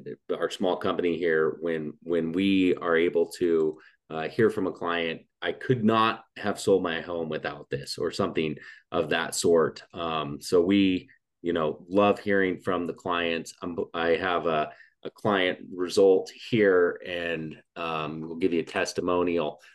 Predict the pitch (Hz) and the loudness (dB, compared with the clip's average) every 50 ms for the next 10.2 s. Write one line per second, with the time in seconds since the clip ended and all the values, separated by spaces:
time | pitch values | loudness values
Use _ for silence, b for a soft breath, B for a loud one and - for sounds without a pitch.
0 | b b 80 82 82 82 78 80 80 80 71 107 120 127 123 120 113 - 127 120 | b b -4 -2 0 2 2 0 0 0 2 4 4 4 4 2 2 2 2 2
1 | 113 104 - - 113 107 104 98 101 98 98 95 95 92 90 98 98 101 95 92 | 2 2 0 0 0 0 2 2 2 2 2 2 0 -2 -2 -2 -4 -4 -4 -4
2 | 90 87 87 90 90 95 87 - - 87 80 73 78 76 73 67 69 _ - 90 | -4 -2 0 0 -2 -2 -6 -8 -8 -8 -6 -6 -8 -10 -10 -10 -12 _ -8 -4
3 | 87 85 78 - - - 85 78 78 73 - - _ - - - - 110 107 104 | -4 -4 -4 -4 -2 -2 0 0 0 -2 -4 -6 _ -14 -10 -4 0 2 2 2
4 | - - 131 120 117 - 104 92 - - 98 90 - - 90 92 95 92 85 76 | 2 2 0 0 2 2 0 0 2 2 0 0 0 0 0 2 2 2 2 0
5 | - - - - - _ _ _ _ _ - - 85 82 80 80 80 73 - - | -2 -6 -12 -20 -20 _ _ _ _ _ -10 -8 -6 -4 -4 -4 -4 -6 -6 -6
6 | 90 90 98 101 110 107 98 95 90 85 76 71 67 - _ _ _ _ _ _ | -2 0 2 6 6 6 6 4 2 0 -2 -4 -6 -10 _ _ _ _ _ _
7 | _ - - 82 82 82 80 80 78 76 76 76 73 71 73 - - _ - 95 | _ -8 -4 -4 -2 -2 -2 -2 -2 -2 -2 -4 -4 -6 -8 -10 -12 _ -4 0
8 | 95 104 107 101 101 104 101 - - 104 95 - - 101 95 87 - 92 90 85 | 2 4 4 4 2 2 0 0 2 0 0 2 2 0 0 0 -2 -6 -10 -6
9 | 85 87 85 85 85 82 76 - - _ - 98 98 90 98 - - - 95 92 | -4 -4 -4 -4 -4 -4 -6 -6 -8 _ -2 -2 0 0 -2 -6 -6 -4 -2 0
10 | 92 - - B | 0 0 -2 B